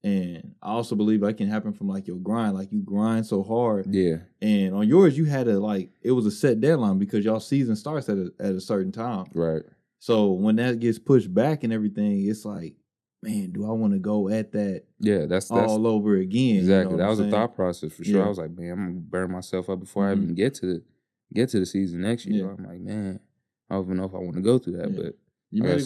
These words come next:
Speaker 2: said,
Speaker 1: point,
Speaker 2: man.
Speaker 1: though, when you said,
Speaker 2: Yeah.
Speaker 1: like, it was bigger than me, it was for the team,
Speaker 2: For real.
Speaker 1: you know, so.
Speaker 2: No matter, like, what I was going through, like, I was like,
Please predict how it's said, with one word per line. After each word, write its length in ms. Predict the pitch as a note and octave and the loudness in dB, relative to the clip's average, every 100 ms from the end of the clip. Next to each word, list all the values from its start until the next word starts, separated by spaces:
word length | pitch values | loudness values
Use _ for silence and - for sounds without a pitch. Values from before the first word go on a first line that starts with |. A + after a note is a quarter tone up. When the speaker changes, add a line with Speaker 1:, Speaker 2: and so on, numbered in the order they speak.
| C3 | 0
Speaker 2:
said, 80 | - | -2
Speaker 1:
point, 120 | - | -4
Speaker 2:
man. 100 | C3+ A#2 | -6 -6
Speaker 1:
though, 100 | A2+ | -4
when 100 | A2 | -2
you 80 | G2 | 2
said, 160 | G#2 G#2+ | 4 4
Speaker 2:
Yeah. 40 | G#2+ | 0
Speaker 1:
like, 120 | G2 | -2
it 80 | G#2+ | -2
was 140 | A2 | 0
bigger 240 | G#2 B2+ | 2 2
than 120 | A2 A2+ | 2 0
me, 100 | B2 | -2
it 20 | |
was 120 | A2 | -4
for 120 | - | -4
the 80 | G2 | -6
team, 360 | F#2 C3+ B2 G2 | -4 -2 0 0
Speaker 2:
For 80 | F2 | -2
real. 280 | D2+ F#2+ F#2 | 0 2 2
Speaker 1:
you 40 | |
know, 220 | F#2 F#2 | 0 -6
so. 340 | F#2 F2+ F2+ - F#2+ | -12 -16 -16 -8 2
Speaker 2:
No 80 | |
matter, 260 | G2 G#2 F#2+ | 4 4 4
like, 220 | F2 E2+ | 0 0
what 140 | F#2+ G#2+ | 2 2
I 100 | G#2 | 2
was 160 | G2 | 2
going 240 | G2 G2+ F2+ | 0 0 0
through, 120 | E2+ | -4
like, 200 | E2+ E2+ | -6 -6
I 60 | |
was 160 | F#2 E2+ | -6 -6
like, 240 | - - | -10 -12